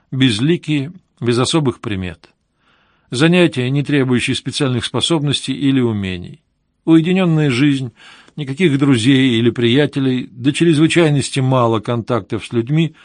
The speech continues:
что даже граничит с мизантропией или социофобией. Ни близких родственников, ни семьи. Охотник порадовался хитроумию своей добычи.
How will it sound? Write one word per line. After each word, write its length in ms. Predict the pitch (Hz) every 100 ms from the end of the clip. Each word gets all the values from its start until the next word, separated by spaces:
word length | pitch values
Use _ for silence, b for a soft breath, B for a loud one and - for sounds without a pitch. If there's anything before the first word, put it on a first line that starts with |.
| b b b
что 260 | - - 160
даже 240 | 147 143
граничит 440 | 127 127 147 131 127
с 120 | -
мизантропией 840 | 143 127 131 139 143 - 90 87 85 98
или 300 | 117 113 104 b b
социофобией. 1000 | - 113 127 120 - 139 87 85 90 - _ _ _ _ _ _ _
Ни 180 | 131 139
близких 480 | 143 139 - 117 -
родственников, 720 | 156 156 147 135 - 131 - _ _ _ -
ни 180 | 131 139
семьи. 640 | - 120 95 82 - - _ _ _ _ _ _ _ _ _ _ _
Охотник 480 | 104 180 151 165 -
порадовался 640 | 170 160 143 139 135 -
хитроумию 720 | 123 147 135 147 131 110 101
своей 320 | 92 123 104 101
добычи. 580 | 117 117 98 - -